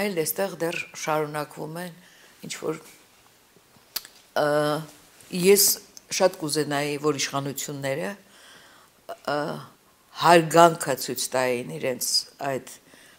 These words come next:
մարդու, քաղաքացու, գրողի, պետական գործչի նկատմամբ,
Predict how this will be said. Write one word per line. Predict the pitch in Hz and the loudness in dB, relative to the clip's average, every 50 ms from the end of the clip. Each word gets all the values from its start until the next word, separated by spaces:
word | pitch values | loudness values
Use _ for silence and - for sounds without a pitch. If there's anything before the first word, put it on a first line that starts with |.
| _ - - 135 | _ -8 0 4
մարդու, | 139 139 139 - - - - 127 127 127 113 - - - | 4 4 4 2 -6 -6 -4 -4 -4 -4 -6 -8 -6 -2
քաղաքացու, | 156 156 156 160 170 165 - 175 165 170 - - - 151 147 151 147 147 - - - - - - - _ _ - | -2 -2 0 0 -2 -2 -2 -6 -6 -2 0 0 0 0 -2 -4 -6 -8 -10 -14 -20 -20 -20 -20 -20 _ _ -4
գրողի, | 170 170 202 214 214 185 185 190 180 170 165 170 160 - - | 2 4 6 6 6 4 2 0 0 -2 -2 -6 -10 -6 -4
պետական | 175 165 165 202 190 - - 190 196 190 156 | -4 -2 -2 -4 -6 -4 -6 -6 -6 -2 0
գործչի | 156 156 151 - - - - 160 156 | 0 0 0 -2 -6 -10 -10 -8 -8
նկատմամբ, | - - - - 135 139 - - 139 - - - - - - | -10 -8 -6 -6 -6 -6 -6 -8 -8 -8 -8 -10 -14 -18 -20